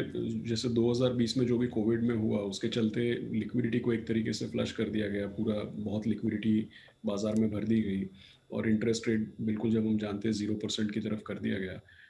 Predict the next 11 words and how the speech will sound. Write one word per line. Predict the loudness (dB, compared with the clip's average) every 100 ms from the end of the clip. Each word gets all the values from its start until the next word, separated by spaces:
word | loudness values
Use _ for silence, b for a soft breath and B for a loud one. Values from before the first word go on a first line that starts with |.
| B
अब | -8
सोचने | -4 -2 2
वाली | 2 4
बात | 2 2
यह | 2
है | 2 2
कि | 2 2 0 -2 -14 _ _ _
कभी | 0 2
ना | 4
कभी | 2 2 2
तो, | 2 2 0 -2